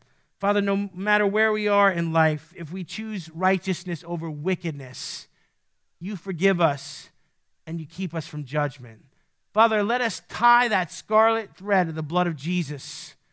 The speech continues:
over our lives and in our hearts. Lord God, that we would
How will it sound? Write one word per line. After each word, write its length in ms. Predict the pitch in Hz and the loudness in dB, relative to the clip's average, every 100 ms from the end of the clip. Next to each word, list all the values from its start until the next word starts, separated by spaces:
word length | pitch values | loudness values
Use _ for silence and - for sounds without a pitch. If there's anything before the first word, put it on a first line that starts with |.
| _ _ _ _ _ _ _ _ - | _ _ _ _ _ _ _ _ -8
over 260 | 175 165 165 | -6 -2 2
our 160 | 156 | 2
lives 380 | 156 160 156 135 | 4 2 2 0
and 100 | 147 | -6
in 80 | 147 | -6
our 80 | 127 | -8
hearts. 840 | - 156 139 110 - - - - _ _ _ _ _ _ _ _ _ - | -6 -2 -2 -4 -12 -14 -14 -16 _ _ _ _ _ _ _ _ _ -10
Lord 240 | 160 156 | -6 -2
God, 240 | 165 160 147 | 2 4 2
that 220 | 147 139 | -4 -6
we 180 | 180 196 | -6 -2
would 320 | 170 147 | 0 -2